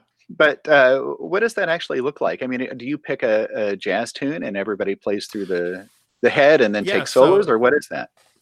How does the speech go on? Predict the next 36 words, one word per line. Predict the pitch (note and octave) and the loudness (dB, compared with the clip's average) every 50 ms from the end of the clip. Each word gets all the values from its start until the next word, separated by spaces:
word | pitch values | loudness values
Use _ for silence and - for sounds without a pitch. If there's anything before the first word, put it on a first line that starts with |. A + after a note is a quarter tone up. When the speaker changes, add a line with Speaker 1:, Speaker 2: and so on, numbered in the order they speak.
| _ _ | _ _
Speaker 2:
No, | - D#3 C3+ C#3+ D#3 F3 G3+ F#3+ C#3+ A#2+ | -10 -8 -6 -2 -2 0 0 0 -2 -2
it's, | - A#2 A#2 - - - | -4 -8 -10 -12 -16 -16
uh, | A3 A#2+ A2+ A2+ A2+ A2+ A#2 | -14 -12 -12 -10 -12 -12 -10
we | A#2 B2 | -10 -8
never | A#2+ B2 C3 C#3+ - F3+ F3 | -6 -4 -6 -6 -4 -6 -10
play | E3 _ - - C#3+ C#3 C#3 C3 | -10 _ -12 -8 -6 -6 -4 -4
anything | B2+ C3+ C3+ A#2 - C3+ C3 C3 | -6 -8 -10 -10 -10 -10 -10 -10
that's | A#2 A2+ - - | -10 -12 -14 -14
been | - - B2 A#2 A2 G#2+ A2+ | -12 -12 -12 -10 -12 -12 -10
written | A2 A#2+ B2+ - B2 B2+ B2 A#2+ | -8 -8 -8 -8 -8 -14 -14 -14
or | A2 G#2 | -16 -20
played | _ _ A2 A2+ A2+ A2 G#2+ | _ _ -14 -14 -14 -14 -14
before. | A2 G#2 _ - - - G#2+ F#2 - _ - _ _ _ _ _ _ _ _ - | -18 -18 _ -16 -14 -12 -12 -12 -12 _ -20 _ _ _ _ _ _ _ _ -20
Speaker 1:
Mm-hmm. | E2+ - - F#2+ A2+ C3+ - _ _ _ _ _ _ _ _ _ - | -20 -18 -16 -14 -14 -16 -16 _ _ _ _ _ _ _ _ _ -8
Speaker 2:
And, | A#2 G#2+ G#2 G#2 G2+ G2+ G2+ - - - | -6 -6 -6 -6 -6 -8 -10 -12 -10 -10
uh, | G#2+ G#2 G#2 G2+ G2+ - | -8 -6 -6 -8 -8 -8
it's | - G#2+ G#2 - - - - | -8 -10 -10 -10 -14 -16 -14
gonna | - - A#2+ A2+ G#2+ | -10 -8 -8 -8 -6
be | A2 A2+ A2 A2 G#2+ G#2 G#2 B2 _ _ _ - - | -6 -6 -6 -6 -6 -8 -12 -16 _ _ _ -10 -4
any | C3 B2 B2+ B2+ B2 A#2+ B2 - _ _ | -4 -2 -2 -2 -4 -6 -8 -14 _ _
particular | - B2+ A#2 - C3+ A#2+ - B2 G#2+ A2 | -8 -8 -6 -4 -6 -6 -4 -4 -6 -6
style. | G2+ - - - - A2 G2 G#2 G#2 G2+ F2+ F2 F#2+ B2 - | -8 -8 -10 -6 -6 -4 -4 -4 -6 -6 -8 -10 -12 -8 -6
And | B2 B2 B2+ | -2 0 0
as | B2+ A#2+ D3 | 0 2 0
you, | D3 C3+ B2 - _ - - | -2 -2 -2 -8 _ -8 -6
as | A#2+ A2 - | -6 -4 -4
you | C#3+ C#3 C3 | -4 -4 -2
work | B2+ C#3 B2+ A#2+ - - | 0 0 0 0 -2 -6
towards | C3+ B2+ B2 A#2+ A2 | -2 -2 -2 -2 -2
the | B2 A#2 A#2 | -4 -6 -4
end | A2+ A2 | -4 -6
of | G#2+ | -6
the | G#2 G#2 | -6 -6
book, | F#2+ A#2 A2+ G2+ - - | -6 -6 -6 -6 -6 -8
I | A#2 A2 | -10 -8
go, | G#2+ - A#2 A2+ A2 G#2+ G#2+ B2 | -6 -4 -4 -2 -2 -4 -6 -8